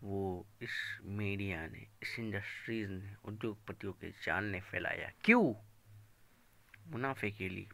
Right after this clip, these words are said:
पैसे के लिए, लेकिन किसकी बलि चढ़ाकर?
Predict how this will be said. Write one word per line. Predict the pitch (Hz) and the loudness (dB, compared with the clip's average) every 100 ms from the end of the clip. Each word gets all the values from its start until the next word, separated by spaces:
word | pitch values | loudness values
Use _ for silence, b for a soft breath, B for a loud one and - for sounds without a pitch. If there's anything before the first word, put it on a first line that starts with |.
| - | 4
पैसे | 143 147 139 | 8 8 6
के | 117 110 | 2 2
लिए, | 98 95 98 | 2 -2 -2
लेकिन | 117 143 160 143 - | 4 4 4 -2 2
किसकी | 180 156 - 180 139 113 - - B B B B B B B - - | 2 2 0 -2 -2 -4 -14 -20 B B B B B B B -16 -12
बलि | 101 101 101 | -4 -2 -2
चढ़ाकर? | 107 107 113 - | -4 -6 -6 -10